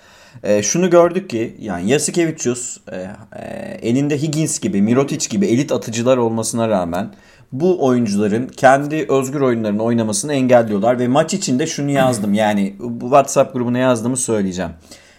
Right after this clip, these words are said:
Memur gibi takım yönetiyor. Tam bir memur. Yani bö-, bayağı böyle damgalama işini yapan memur gibi takım yönetiyor. Asla bu şey anlamda demiyorum yani kimse alınmasın buna.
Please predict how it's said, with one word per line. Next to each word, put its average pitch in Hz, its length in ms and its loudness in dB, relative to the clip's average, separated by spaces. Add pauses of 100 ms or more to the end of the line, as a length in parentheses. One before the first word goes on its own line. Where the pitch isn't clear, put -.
(100)
Memur 190 460 6
gibi 135 220 -6
takım 143 300 -4
yönetiyor. 180 540 -2 (240)
Tam 185 280 2
bir 165 100 4
memur. 147 480 2 (260)
Yani 113 340 2
bö-, 131 260 2
bayağı 139 220 8
böyle 117 180 -4
damgalama 147 500 2
işini 135 280 -4
yapan 107 280 -2
memur 131 340 0
gibi 98 220 -2
takım 165 300 -4
yönetiyor. 156 480 -2
Asla 131 440 2
bu 117 120 -4
şey 117 180 0
anlamda 113 460 -2
demiyorum 107 300 -2
yani 92 200 -4
kimse 107 300 -6
alınmasın 101 520 -2
buna. 147 300 -4